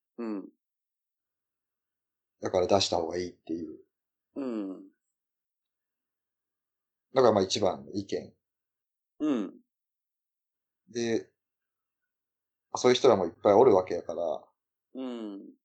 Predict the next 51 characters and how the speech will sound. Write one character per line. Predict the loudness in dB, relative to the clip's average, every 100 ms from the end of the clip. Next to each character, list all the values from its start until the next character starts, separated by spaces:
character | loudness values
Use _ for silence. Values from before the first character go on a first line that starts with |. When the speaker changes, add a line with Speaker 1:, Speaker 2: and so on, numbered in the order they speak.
| _ _ _ _ _ _ _
Speaker 2:
も | -6 -4
う | -4
あ |
の、 | -4
愚 | -4
痴 | -4 -4 -4 2
投 | 4 4
稿 | 4 4 4
サ | 4 4
ー |
ビ | 2
ス、 | -8 -12 -12 -10
愚 | -6
痴、 | -6 -6 -10
愚 | -8
痴 | -6 -8 _
っ |
た | 4 4
と | 2
か | -4
あ |
る |
ら | -2 -4
し | -8
い |
の。 | -16 _ _ _ -14 -8
Speaker 1:
な | -6
ん | -6 -6
じ | -8
ゃ | -12
そ | -10
れ。 | -12 -12 _ -16
Speaker 2:
<laughs> | 2 4 4 4 2 2 -10 -10 _ _ -12 -10 -10 -12 -18 -20 _ _
Speaker 1:
へ | -16 -10 -8 -6 -2 -2
え。 | -2 -2 -6 -8
Speaker 2:
も |
う、 | -14 _ _ _ _
匿 | -10 -6 -2
名 | 0 2
で、 | 2 0 -4 _ _ _ _ _ _ _ _ _ _ _
愚 | -18
痴 | -6 -2
を | -2
吐 | -4
け | -6
る | -6 -12
っ |
て | -14
い | -14
う | -16
ね。 | -18 -20